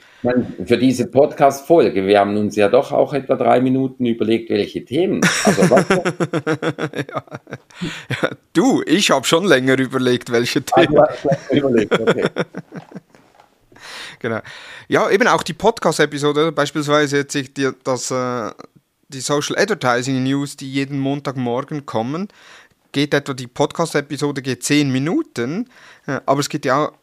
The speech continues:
Speaker 2: zuerst mal die Recherche, eben, was gibt's für Neuigkeiten im Bereich Social Advertising? Was ist relevant? Kenn ich meine Hörerinnen
Speaker 1: Die Frage,
Speaker 2: und
Speaker 1: was
Speaker 2: Hörer?
Speaker 1: ist, was ist relevant,
Speaker 2: Richtig, ja.
Speaker 1: oder? Ja.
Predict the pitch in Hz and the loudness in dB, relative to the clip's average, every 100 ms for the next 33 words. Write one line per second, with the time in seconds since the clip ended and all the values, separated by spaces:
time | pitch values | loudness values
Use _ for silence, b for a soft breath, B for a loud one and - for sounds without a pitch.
0 | _ _ - 160 160 160 143 135 135 135 | _ _ -6 -2 -2 0 0 0 0 -2
1 | 143 139 127 123 120 143 - 165 165 - | 0 0 0 -4 -2 -2 -2 -8 -8 -4
2 | 135 131 131 135 - 123 120 127 - 123 | -2 0 0 -2 -4 0 0 -2 -8 -10
3 | - 120 117 110 117 - 107 113 113 110 | -8 -4 -2 -2 -4 -4 -4 -4 -4 -4
4 | 107 - 104 104 104 101 143 - 151 - | -4 -8 -8 -8 -10 -4 -2 -2 -6 -10
5 | - 127 131 117 104 113 151 127 - - | -6 -2 0 0 0 0 0 -4 -10 -4
6 | 139 185 170 151 131 131 B B B B | -2 -2 -2 -2 0 -2 B B B B
7 | - 156 202 175 160 151 - 131 120 135 | 4 4 4 4 4 4 2 -2 2 2
8 | 196 247 156 190 - _ _ _ - 98 | 2 2 0 0 -10 _ _ _ -2 -2
9 | 254 - 180 180 - - 196 202 185 - | -2 -6 -8 -8 -8 -4 -4 -2 -2 -2
10 | - 117 107 120 101 135 160 - 98 | -4 -6 -8 -4 -4 -4 -8 -6 -6